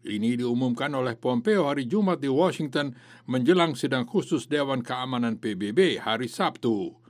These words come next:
Pompeo mengatakan semua negara haruslah mengakui ketua D P R Venezuela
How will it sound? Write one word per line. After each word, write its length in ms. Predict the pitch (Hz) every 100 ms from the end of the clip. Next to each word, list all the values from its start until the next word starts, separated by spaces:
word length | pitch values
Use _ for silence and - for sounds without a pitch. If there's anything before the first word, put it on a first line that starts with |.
| _
Pompeo 460 | - 151 147 226 220
mengatakan 680 | 180 143 135 170 143 190 123
semua 480 | - 156 208 240
negara 560 | 214 139 127 117 82 -
haruslah 480 | 113 165 - 185 139
mengakui 640 | 151 160 139 - 175 92
ketua 400 | - 220 202 180
D 160 | 127 117
P 80 | 156
R 240 | 151 120
Venezuela 720 | - 120 113 120 170 139 113